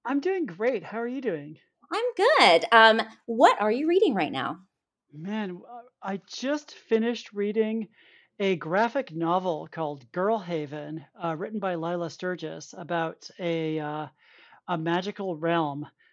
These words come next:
Speaker 1: that only girls can go to. And their main character is named Ash and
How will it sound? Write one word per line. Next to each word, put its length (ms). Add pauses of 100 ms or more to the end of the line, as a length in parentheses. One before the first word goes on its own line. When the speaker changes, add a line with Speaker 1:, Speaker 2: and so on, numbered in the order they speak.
(240)
Speaker 1:
that 200
only 320
girls 460
can 180
go 220
to. 440
And 460 (460)
their 160
main 240
character 520
is 680 (360)
named 280
Ash 600
and 460